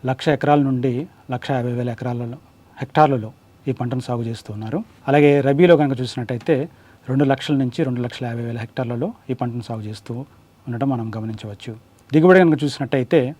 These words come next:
ఖరీఫ్లో ఐదు వేల నుంచి ఆరు వేల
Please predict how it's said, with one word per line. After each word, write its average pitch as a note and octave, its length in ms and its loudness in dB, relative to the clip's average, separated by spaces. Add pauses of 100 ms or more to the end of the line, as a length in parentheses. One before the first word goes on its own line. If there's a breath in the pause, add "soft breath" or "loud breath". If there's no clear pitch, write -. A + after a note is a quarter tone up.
(120)
ఖరీఫ్లో C#3+ 560 2 (340)
ఐదు D3+ 180 6
వేల D#3+ 180 8
నుంచి D#3 500 0 (360)
ఆరు C#3+ 180 6
వేల C#3 320 4